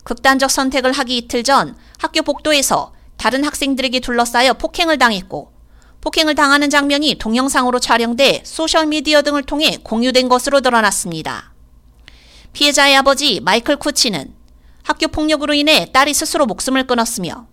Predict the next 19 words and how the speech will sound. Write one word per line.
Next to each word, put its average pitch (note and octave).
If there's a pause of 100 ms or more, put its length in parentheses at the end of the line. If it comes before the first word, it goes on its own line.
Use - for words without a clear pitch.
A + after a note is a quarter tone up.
(480)
사건 C4
발생 C4+
후 A3
학교는 C#4+
다친 D4+
딸을 D4+
학교 D#4+
간호사에게 C4
데려갔을 A#3
뿐 E3+ (600)
경찰에 B3+
신고하지 C#4+
않는 B3+
등 B3
핵심 D#4
조치를 C#4+
취하지 C4+
않았다고 B3
주장했습니다. F#3